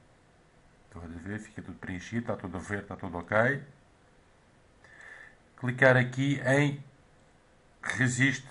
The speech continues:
Now. Pronto, eu não vou clicar, como já tenho resis-, já estou registado, portanto, não se pode, só se pode ter uma conta para, eh, cada pessoa. Portanto, não vou clicar o Resiste. Portanto, é clicar aqui o resi-, Resiste e já está feito.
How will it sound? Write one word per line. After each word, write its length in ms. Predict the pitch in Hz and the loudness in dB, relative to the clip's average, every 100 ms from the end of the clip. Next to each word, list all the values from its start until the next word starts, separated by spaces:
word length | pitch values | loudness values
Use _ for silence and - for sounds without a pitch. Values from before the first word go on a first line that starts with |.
| - | -4
Now. 400 | 131 117 104 - - - - - - - - - | 6 6 6 0 -20 -20 -20 -20 -20 -20 -20 -8
Pronto, 220 | - 107 127 | -2 0 6
eu 40 | |
não 120 | 127 | 6
vou 140 | 113 113 | 6 2
clicar, 480 | 110 113 123 127 | 2 4 6 6
como 160 | - 113 | 4 0
já 100 | 104 | 0
tenho 160 | 110 101 | -4 -6
resis-, 720 | - - - 120 113 110 104 | -8 -12 -8 -2 2 2 0
já 80 | |
estou 200 | 107 110 | -2 -4
registado, 520 | 104 - - - 120 117 | -6 -8 -2 6 6 6
portanto, 260 | - 113 - | -2 -6 -4
não 80 | 107 | -8
se 80 | - | -2
pode, 200 | 110 107 | -2 -2
só 100 | 104 | -4
se 80 | - | -2
pode 180 | 107 - | -4 -2
ter 120 | 113 | -2
uma 200 | 113 107 | -2 -2
conta 460 | - 113 - 110 - - - - | -2 -4 -2 -6 -6 -16 -20 -20
para, 140 | - 120 | -6 -2
eh, 520 | 113 104 104 104 101 | 0 0 -2 -4 -4
cada 180 | 101 101 | -4 -4
pessoa. 300 | 92 - 80 | -8 -10 -10
Portanto, 240 | 78 85 - | -10 -12 -6
não 140 | 101 | -4
vou 140 | 90 107 | -4 -6
clicar 280 | 101 110 104 | -8 -6 -6
o 40 | |
Resiste. 200 | - - | -8 -14
Portanto, 220 | - - | -16 -8
é 40 | 110 | -8
clicar 380 | - 110 117 113 | -6 0 0 0
aqui 380 | 113 123 120 - | -2 -2 -4 -2
o 140 | 127 | -4
resi-, 540 | 120 - 113 147 131 - - - | -2 -4 0 0 0 -6 -16 -12
Resiste 440 | 110 143 165 - - - - - | -4 -2 -2 -4 -14 -20 -20 -4
e 300 | 131 147 143 - | 0 0 0 -6
já 200 | - 120 | 0 0
está 240 | - 120 | 4 2
feito. 260 | 117 - - | 2 -4 -6